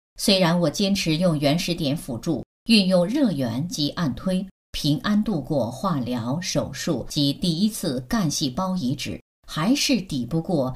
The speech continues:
西医的寒凉。第二次干细胞移植出现血栓性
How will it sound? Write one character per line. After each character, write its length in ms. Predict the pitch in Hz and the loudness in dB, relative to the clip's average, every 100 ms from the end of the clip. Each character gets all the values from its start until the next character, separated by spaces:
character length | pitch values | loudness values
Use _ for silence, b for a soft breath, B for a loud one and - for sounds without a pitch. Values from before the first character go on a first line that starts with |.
| B | B
西 280 | - - 202 | -8 0 0
医 240 | - 190 | 0 -2
的 100 | 185 | -4
寒 320 | 127 - 110 123 | -6 -6 -6 -4
凉。 180 | 131 - _ _ _ _ _ | -4 -8 _ _ _ _ _
第 120 | 294 294 | 4 6
二 220 | 330 240 | 6 2
次 420 | - 208 285 156 | 0 0 0 -2
干 280 | - 320 226 | 0 4 4
细 180 | - - | 4 0
胞 280 | 233 240 240 | 2 4 4
移 200 | 160 226 | 4 0
植 380 | 151 120 135 | 0 -2 -2
出 220 | - - 240 | 0 2 2
现 360 | - 180 131 | 4 2 2
血 300 | - - 262 | -2 2 2
栓 280 | - 294 294 | 2 2 2
性 360 | 294 226 135 | 2 0 0